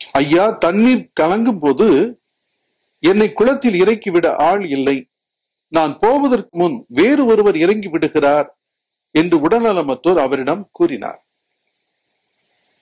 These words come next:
கரிசனையாக இயேசு அன்போடு விசாரிக்கிறார். அவருடைய எண்ணம் என்ன?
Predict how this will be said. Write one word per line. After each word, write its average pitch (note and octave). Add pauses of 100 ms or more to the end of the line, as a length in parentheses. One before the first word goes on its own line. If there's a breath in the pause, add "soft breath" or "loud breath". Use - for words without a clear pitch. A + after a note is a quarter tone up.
(1700)
கரிசனையாக E3
இயேசு D#3+
அன்போடு D3
விசாரிக்கிறார். - (1600)
அவருடைய F#3
எண்ணம் G3
என்ன? F#3